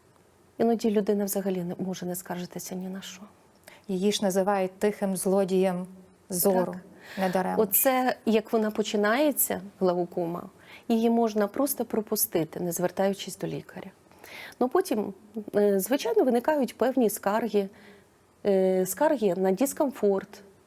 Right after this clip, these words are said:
Speaker 1: е, скарги на те, що хворі можуть прийти і сказати: «Е, мені потрібно поміняти окуляри».
Speaker 2: Мгм.
Speaker 1: Тобто людина собі підсвідомо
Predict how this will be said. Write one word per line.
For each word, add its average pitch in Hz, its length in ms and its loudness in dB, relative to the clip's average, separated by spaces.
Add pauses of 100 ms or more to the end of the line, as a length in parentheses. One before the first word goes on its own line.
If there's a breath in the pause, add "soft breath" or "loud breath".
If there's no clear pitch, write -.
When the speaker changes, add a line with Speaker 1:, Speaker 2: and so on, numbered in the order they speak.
(840 loud breath)
Speaker 1:
е, 202 240 4
скарги 294 420 2
на 226 140 4
те, 254 200 2
що 226 220 0
хворі 233 300 2
можуть 226 320 0
прийти 214 360 2
і 220 60 0
сказати: 180 600 -2 (400 loud breath)
«Е, 208 40 0 (140)
мені 226 220 4
потрібно 220 380 0
поміняти 190 500 -2
окуляри». 170 500 -6 (920)
Speaker 2:
Мгм. 175 380 -8 (280)
Speaker 1:
Тобто 196 300 0
людина 233 440 2
собі 190 380 0 (240)
підсвідомо 208 800 0